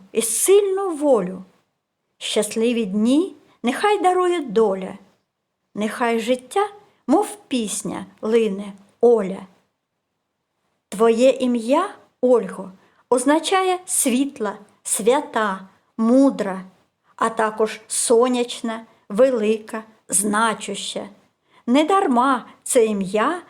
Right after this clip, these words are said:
носили дружини великих князів. Тобі протигують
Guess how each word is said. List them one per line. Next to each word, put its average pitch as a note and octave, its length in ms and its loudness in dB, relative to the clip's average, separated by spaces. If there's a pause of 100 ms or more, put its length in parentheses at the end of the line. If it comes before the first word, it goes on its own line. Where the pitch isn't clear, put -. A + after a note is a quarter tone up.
(140)
носили A#3 500 2
дружини A3 720 0
великих A3+ 580 -2
князів. A#3 560 -6 (1500)
Тобі A#3 380 0
протигують A3 1000 -2